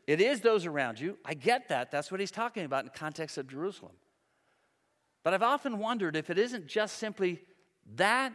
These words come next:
or even beyond that to a religious system and those who have religious backgrounds but just no life. And God isn't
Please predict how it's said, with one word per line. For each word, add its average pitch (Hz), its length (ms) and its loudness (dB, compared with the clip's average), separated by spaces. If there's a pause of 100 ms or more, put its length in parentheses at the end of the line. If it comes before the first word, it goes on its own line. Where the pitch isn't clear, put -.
or 185 140 -2
even 220 240 0
beyond 185 560 2
that 101 280 -6 (1160)
to 196 120 2
a 185 60 6
religious 202 560 2
system - 640 -4 (840)
and 147 160 -6
those 220 280 0
who 190 100 2
have 185 160 0
religious 180 420 0
backgrounds 135 720 -4
but 123 260 -8
just 226 360 -6
no 190 240 -2
life. 165 800 -8 (640)
And 139 160 -6
God 202 280 0
isn't 202 280 -2